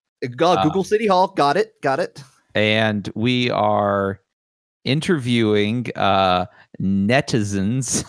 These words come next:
Speaker 2: <laughs>
Speaker 1: Netizens. <laughs> Delightful.
Speaker 2: About what they think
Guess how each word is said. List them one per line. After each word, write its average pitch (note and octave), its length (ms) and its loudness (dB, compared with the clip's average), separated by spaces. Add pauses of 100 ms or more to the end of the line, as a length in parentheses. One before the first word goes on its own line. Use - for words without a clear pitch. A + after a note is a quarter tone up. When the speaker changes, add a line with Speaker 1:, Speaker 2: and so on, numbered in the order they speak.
(100)
Speaker 2:
<laughs> - 560 -4 (300)
Speaker 1:
Netizens. D3+ 800 0
<laughs> C4 480 4
Delightful. D#4 1300 0 (400)
Speaker 2:
About D3+ 720 2 (340)
what G3+ 380 0
they F#3+ 220 2
think - 920 -4